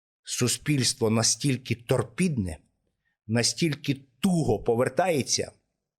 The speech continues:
і головна проблема, на мою думку, була пов'язана з тим, що треба вивести із усвідомлення алкоголь як побутову, харчову, це наркотик,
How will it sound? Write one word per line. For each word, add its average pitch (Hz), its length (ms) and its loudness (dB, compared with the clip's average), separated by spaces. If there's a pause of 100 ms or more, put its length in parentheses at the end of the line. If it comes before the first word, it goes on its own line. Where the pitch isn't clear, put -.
(380)
і 180 80 2
головна 127 440 2
проблема, 117 520 0
на 110 180 2
мою 135 260 2
думку, 120 360 0
була 123 220 0
пов'язана 120 540 0
з 110 100 -10
тим, 156 140 -2
що 131 180 -4 (400)
треба 147 580 0 (400)
вивести 123 920 0
із 143 160 -2
усвідомлення 131 1040 2 (280)
алкоголь 135 640 0 (360)
як 131 480 -2 (1300)
побутову, 151 720 0 (420)
харчову, 143 680 0
це 170 140 0
наркотик, - 580 -2